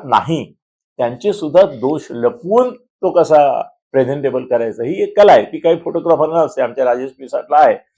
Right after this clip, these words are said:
कधीतरी त्यांचा, तुम्ही गेलात, अ, वेबसाईटवर तरी तुम्हाला राजेश पिसाटची सगळी माहिती मिळेल. तुमचा फोटो घ्या काढून त्याच्यावर. मी येतो बाबा, माझा मूळ विषय राहिलाय. तर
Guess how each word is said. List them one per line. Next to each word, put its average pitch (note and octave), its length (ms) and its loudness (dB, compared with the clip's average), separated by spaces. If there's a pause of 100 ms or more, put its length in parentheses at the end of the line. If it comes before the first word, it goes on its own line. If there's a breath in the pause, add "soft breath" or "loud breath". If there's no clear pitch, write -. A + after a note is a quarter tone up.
(340)
कधीतरी C3+ 360 -2
त्यांचा, B2 680 -2 (280)
तुम्ही F#3 180 -4
गेलात, F3 420 0
अ, D3 340 0
वेबसाईटवर C3 600 -4
तरी C#3 220 -6
तुम्हाला B2+ 380 -4
राजेश A2+ 300 -6
पिसाटची A2 400 -14
सगळी G#2+ 260 -10
माहिती G2+ 320 -14
मिळेल. G#2 340 -8
तुमचा - 500 -8
फोटो A#2 240 -6
घ्या A#2 200 2
काढून B2+ 340 -4
त्याच्यावर. F#2+ 300 -12 (340)
मी G#2 100 -12
येतो G#2 160 -8
बाबा, G#2+ 240 2
माझा A2+ 240 2
मूळ A#2+ 220 -2
विषय A#2+ 340 0
राहिलाय. A#2 340 2 (1120)
तर B2 200 0